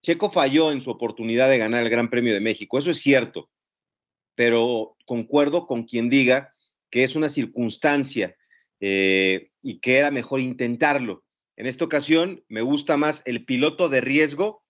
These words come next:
que el de seguridad, en esta ocasión. Y, y, y yo le decía, "¿Por qué escribiste eso?". Me dice, eh, él se, se anima a ir con todo porque era el Gran Premio de México, porque él quería entregarle una victoria a, a, a su pueblo, a su gente,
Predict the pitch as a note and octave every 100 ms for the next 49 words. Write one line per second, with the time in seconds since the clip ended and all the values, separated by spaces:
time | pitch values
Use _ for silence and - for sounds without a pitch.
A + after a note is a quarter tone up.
0 | _ _ A#2+ A2+ A2+ - G#2 A2+ A2+ A2+
1 | A2 _ _ _ A#2+ C#3 D#3 D3 D3+ A#2+
2 | - A#2 A2+ _ _ _ _ B2+ B2+ C#3+
3 | C3+ C#3+ B2+ B2+ F3 D#3 E3 E3+ - F#3
4 | G3+ G3 G3+ F3+ E3 C#3+ C#3 A3+ - -
5 | - - _ - - _ - F#3+ F#3+ A#3+
6 | A3+ G3+ - - C#3+ D3 G3 A3 E3 D3+
7 | D3 _ _ A2+ D#3+ F#3+ - G3 F3 D#3+
8 | G3+ G#3 E3 F#3 A#3 _ _ _ _ _
9 | _ - E3 G#3+ G#3+ G3 G3 F#3+ D#3+ D#3
10 | F3 B2+ G#2+ F#2 _ _ - D#3 A3 G#3+
11 | G#3 G3 G3+ F3 C3+ A#2+ A#2+ C3+ C#3+ C#3+
12 | C3 B2+ - C3 B2+ A#2 G#2 G#2+ G#2 E2
13 | F2+ F#2+ - G#2 - A2+ C#3 C3+ A#2+ G#2
14 | A2 D3 C#3+ C3 F#2